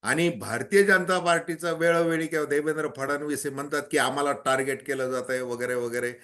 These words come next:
त्याची जी काही कारण मीमांसा आहे, ती आपण करतच राहू. तर धन्यवाद.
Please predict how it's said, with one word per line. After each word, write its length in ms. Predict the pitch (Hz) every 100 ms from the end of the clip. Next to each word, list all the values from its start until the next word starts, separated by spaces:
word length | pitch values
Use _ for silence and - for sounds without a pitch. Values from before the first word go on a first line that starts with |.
| - - _
त्याची 260 | 113 113 139
जी 140 | 127
काही 160 | 147 143
कारण 360 | 143 147 156
मीमांसा 540 | 147 139 135 135 123 120
आहे, 100 | 113
ती 100 | 139
आपण 240 | 127 151
करतच 420 | 156 214 240 185
राहू. 160 | 156 - _ _ _ _ _
तर 80 | 110
धन्यवाद. 420 | 123 135 170 180